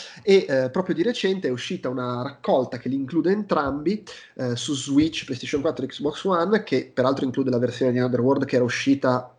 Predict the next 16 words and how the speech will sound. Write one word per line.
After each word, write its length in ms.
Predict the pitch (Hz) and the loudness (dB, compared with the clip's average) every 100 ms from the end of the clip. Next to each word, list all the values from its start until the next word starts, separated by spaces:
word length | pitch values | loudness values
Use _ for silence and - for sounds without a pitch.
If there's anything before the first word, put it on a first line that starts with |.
| - | -6
un 500 | 135 127 131 123 - | -2 0 0 0 -2
paio 680 | 135 135 131 131 127 127 123 | 2 4 6 6 6 4 4
di 140 | 123 | 4
anni 260 | 131 127 131 | 2 2 0
fa 340 | - 143 117 117 | 2 2 2 -2
già 240 | 131 120 | -4 -4
su 160 | 117 135 | -4 -8
Switch, 520 | 135 131 120 - 185 185 - - - - - | -4 -4 -6 -6 -6 -6 -12 -20 -20 -20 -10
eh, 600 | - 147 135 135 135 123 - | 0 2 2 0 0 -2 -2
e 380 | 196 190 185 - | 4 4 4 -2
per 160 | - 170 | 4 4
entrambi 560 | 226 233 175 175 185 190 | 4 2 0 0 -2 -4
si 100 | - | -4
tratta 300 | 143 123 127 | -4 -4 -4
di 100 | 127 | -4
versioni, 680 | 139 - 160 131 120 113 | -4 -2 -2 0 -4 -8